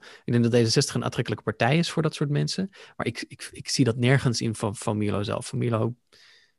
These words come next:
is niet een technocraat en hij heeft dat ook niet in zich. Hij is wel een patriciër en iemand die vindt dat bestuur behoorlijk moet plaatsvinden.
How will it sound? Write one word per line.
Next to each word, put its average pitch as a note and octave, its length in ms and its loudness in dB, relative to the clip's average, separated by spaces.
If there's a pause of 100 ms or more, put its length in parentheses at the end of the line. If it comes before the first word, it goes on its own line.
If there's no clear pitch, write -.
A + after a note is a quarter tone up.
(120)
is - 200 -2
niet A2 200 2
een G2+ 120 0
technocraat - 640 -2
en A2+ 80 -4
hij G#2+ 80 -4
heeft A#2 140 -4
dat A#2 120 -8
ook A#2 120 -8
niet G#2+ 160 -6
in A2 180 0
zich. A2+ 180 -10
Hij A#2 100 -2
is A#2 100 -4
wel G3 480 6 (360)
een C#3+ 400 4
patriciër B2+ 720 4
en C3 100 0
iemand A#2+ 200 0
die A#2 120 -4
vindt A#2 380 0
dat A2 360 0
bestuur A2 600 2
behoorlijk C3+ 520 8
moet A2 180 -2
plaatsvinden. G2+ 800 -4